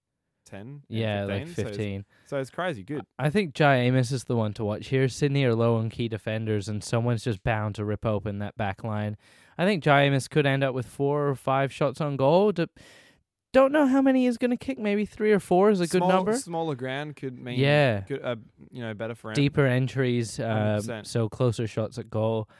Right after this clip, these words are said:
Speaker 2: Um, so, yeah, I think Jai Amos is one to watch at the S C G against the Swans.
Speaker 1: Hundred percent, mate.
Speaker 2: Mm.
Speaker 1: And because that pretty much,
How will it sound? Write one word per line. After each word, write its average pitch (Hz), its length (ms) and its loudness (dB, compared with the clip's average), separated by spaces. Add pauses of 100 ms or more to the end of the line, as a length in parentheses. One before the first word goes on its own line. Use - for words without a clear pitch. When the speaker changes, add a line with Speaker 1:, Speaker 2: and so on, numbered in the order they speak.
(240)
Speaker 2:
Um, 117 420 0
so, - 140 -4
yeah, 123 260 2
I 120 80 -2
think 135 200 -4
Jai 127 220 2
Amos 123 320 -2
is 113 220 -4
one 120 220 -2
to 120 100 -4
watch 110 340 -4
at 107 120 -10
the 104 160 -4
S 104 120 -4
C 104 140 -4
G 101 180 -4
against 101 240 -6
the 104 60 -10
Swans. 107 520 -6 (100)
Speaker 1:
Hundred 127 360 -8
percent, 120 340 -10
mate. 120 180 -8
Speaker 2:
Mm. 123 80 -8
Speaker 1:
And 127 80 -10
because 135 380 -8
that 123 280 -6 (160)
pretty 135 160 -12
much, - 340 -12